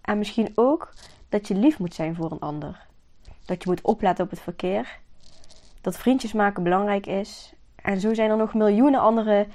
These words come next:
betekenissen, conclusies, waarheden die je door de jaren heen hebt opgebouwd. Wij als mens willen er heel graag bij horen.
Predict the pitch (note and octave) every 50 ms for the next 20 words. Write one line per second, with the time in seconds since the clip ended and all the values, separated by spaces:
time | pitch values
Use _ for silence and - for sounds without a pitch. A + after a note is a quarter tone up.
0 | - - - - - - G3 F#3+ - - G#3+ B3 B3 - A3 G#3 G3+ G3+ - F#3+
1 | F3+ - F#3 F#3 F3+ - G#3 A#3+ B3 A3+ G#3+ G#3+ G#3+ G#3 G#3+ - - - - -
2 | - - - - - _ - - - - - F3+ F3+ F#3+ A3 - G3 F#3+ F#3 F#3
3 | F#3 F3+ F3+ F#3 F3+ F3 F#3+ G3 F#3+ F3+ F3+ F#3+ G#3 A3+ F#3 G3+ G3+ F#3+ F#3+ F#3
4 | F#3 F3 F#3 F#3 F#3 F#3 F3+ E3+ - - - - - - D#3 D#3 D#3 D#3+ - -
5 | - - - - - - - - - - _ _ - - - - - - - -
6 | - - - - - - - - - - - - - - - - - - - -
7 | F#3+ A3 A3+ G#3 G3 - - F#3 F3+ G3+ A#3 A3+ - G#3 G#3 G#3 G3 G3 F3+ F#3
8 | G#3+ A#3 - A3 G3+ F#3+ F3 F3 F#3 G3+ G3+ F3+ E3 D#3 D3 D3+ - D#3 D#3 F3